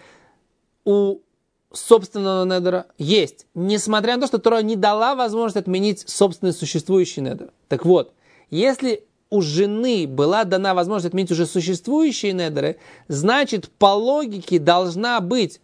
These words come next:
по своей схеме как-то работающая, но тоже, эм, схема отмена будущих недеров. То есть, если в той ситуации, где Тора не хотела дать силу отмены недеров, она дала силу,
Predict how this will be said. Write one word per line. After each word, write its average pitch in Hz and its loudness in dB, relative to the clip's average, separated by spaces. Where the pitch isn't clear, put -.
по 185 0
своей 262 0
схеме 269 -2
как-то 175 0
работающая, 180 0
но 190 -2
тоже, 196 0
эм, 135 0
схема 247 -2
отмена 220 0
будущих 190 0
недеров. 165 -2
То 160 0
есть, - -8
если 220 0
в - -20
той 254 4
ситуации, 240 0
где 175 0
Тора 202 0
не 190 -2
хотела 190 0
дать 175 2
силу 196 2
отмены 160 -2
недеров, 147 -2
она 151 2
дала 170 2
силу, 180 -2